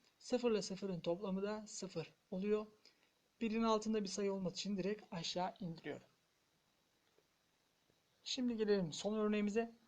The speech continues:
Bu son örneği arkadaşlar iyice anlarsınız. Bu soruda, e, bu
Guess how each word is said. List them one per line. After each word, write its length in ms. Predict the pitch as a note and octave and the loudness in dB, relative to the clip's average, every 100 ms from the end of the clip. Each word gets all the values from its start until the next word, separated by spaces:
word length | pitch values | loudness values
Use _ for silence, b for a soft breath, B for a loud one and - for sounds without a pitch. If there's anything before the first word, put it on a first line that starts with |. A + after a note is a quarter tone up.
| _ | _
Bu 80 | B3 | -4
son 440 | - C4 C4 B3+ B3 | 4 6 6 4 2
örneği 340 | A#3+ A#3+ B3 | 4 2 2
arkadaşlar 480 | G#3 G#3 A3 A3 A#3 | 0 0 0 0 -2
iyice 280 | G#3+ A3 A#3 | -2 0 2
anlarsınız. 720 | G3+ G#3 A#3 A3+ G3+ A3+ G3+ | 2 4 2 2 -4 -6 -8
Bu 40 | |
soruda, 480 | F#3+ G#3+ G#3+ G#3+ G#3 _ - | -2 0 0 -2 -6 _ -8
e, 260 | E3+ E3 E3 | -4 -4 -4
bu 260 | G#3 G#3+ | -2 -4